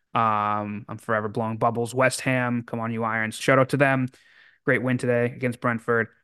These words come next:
Um, this will drop tonight. Um, so it is February twenty-sixth. So this will come out, uh, by midnight tonight. So, um,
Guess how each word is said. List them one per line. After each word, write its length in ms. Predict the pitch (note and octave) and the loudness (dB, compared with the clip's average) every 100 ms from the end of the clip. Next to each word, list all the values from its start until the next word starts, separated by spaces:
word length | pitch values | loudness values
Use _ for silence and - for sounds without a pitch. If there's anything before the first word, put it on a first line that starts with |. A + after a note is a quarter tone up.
| _ | _
Um, 460 | C3+ C3 C3 B2+ C3 | 4 6 4 -2 -2
this 180 | E3 - | -2 0
will 80 | |
drop 340 | D3 D3 D#3+ - | 2 6 6 4
tonight. 540 | D3+ E3 F3 E3+ - | 2 4 6 4 0
Um, 300 | - B2+ B2 | -2 0 0
so 240 | A#2+ C#3 B2+ | -2 0 2
it 80 | |
is 400 | C3+ C3+ C3 A#2+ - - _ | 4 4 2 -2 -12 -20 _
February 320 | C#3 C3 B2 | 2 4 2
twenty-sixth. 580 | B2 B2 B2 - C3+ - | 0 -4 -4 0 0 0
So 60 | A#2+ | -2
this 180 | B2+ | -2
will 60 | C3 | -4
come 180 | - B2+ | -2 0
out, 360 | A#2+ A#2+ - _ _ - | 2 2 -2 _ _ -2
uh, 160 | A2 | 0
by 180 | A2+ A#2 | 2 0
midnight 440 | A#2 A#2 A#2 A2 - | 0 -4 -4 -6 -6
tonight. 360 | A#2 G#2+ G2+ | -4 -4 -4
So, 300 | - G#2+ G#2 - - - - - | -2 -2 -2 -8 -20 -20 -20 0
um, 580 | A#2 A#2 A2 G#2+ G#2 | 4 4 4 0 -4